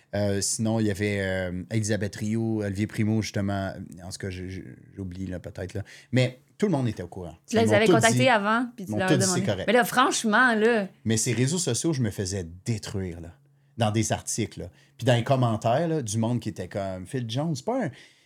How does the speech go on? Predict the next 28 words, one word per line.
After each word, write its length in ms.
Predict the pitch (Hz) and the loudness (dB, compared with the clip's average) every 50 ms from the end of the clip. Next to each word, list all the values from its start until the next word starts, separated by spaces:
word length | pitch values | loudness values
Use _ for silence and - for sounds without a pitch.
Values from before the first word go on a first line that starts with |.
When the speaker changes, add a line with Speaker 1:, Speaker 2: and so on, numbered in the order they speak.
| _ _ _ | _ _ _
Speaker 1:
c'est 220 | - - - - - | -8 -8 -8 -2 2
pas 140 | 240 285 320 | 2 4 4
un 60 | 226 170 | 4 4
humoriste, 540 | 143 135 127 117 104 101 165 220 214 - | 4 4 4 2 2 0 0 -2 -2 -4
ça, 100 | - 214 | -4 -6
Chris, 260 | 202 - - 196 214 202 | -6 -6 -4 -4 -2 -2
c'est 120 | - - | 0 0
un, 400 | 156 147 143 139 127 127 123 123 | 0 0 0 0 0 0 0 0
un 80 | 120 131 | 0 0
influenceur 520 | 170 190 170 180 208 190 175 - - 196 190 | 0 0 0 0 0 0 0 0 0 0 0
qui 120 | - 139 | 0 0
vend 140 | 123 135 135 | 0 0 0
des 160 | 127 120 110 | 0 0 0
hoodies. » 380 | 110 110 110 104 113 120 120 - _ - | 0 0 -2 -2 -2 -4 -4 -6 _ -12
Ah. 200 | 143 139 123 - - - _ _ _ _ _ - | -12 -12 -12 -14 -20 -20 _ _ _ _ _ 2
Speaker 2:
Mais 160 | 226 240 254 | 4 6 8
le 260 | 262 269 269 269 269 269 | 8 8 8 8 6 6
Speaker 1:
C'est, 200 | 262 262 269 277 | 6 6 6 6
Speaker 2:
monde 200 | 311 339 359 370 | 6 6 6 6
Speaker 1:
c'est 240 | 392 381 359 320 285 233 - - - | 4 4 2 2 0 -2 -4 -8 -10
Speaker 2:
ah. 100 | - 269 131 | -6 0 0
Speaker 1:
des 260 | 196 202 180 - 214 | 2 4 4 4 2
affaires. 360 | 196 - - 220 220 226 - 160 | 2 4 4 4 6 6 6 4
Et 80 | 170 160 | 4 4
puis 80 | 135 131 | 4 4
j'en 180 | 123 143 135 139 | 4 4 4 4
ai 60 | 143 | 0
screenshot, 580 | 131 - - 196 214 202 - - 135 139 156 | -2 -4 -2 -2 -2 -2 0 2 2 2 2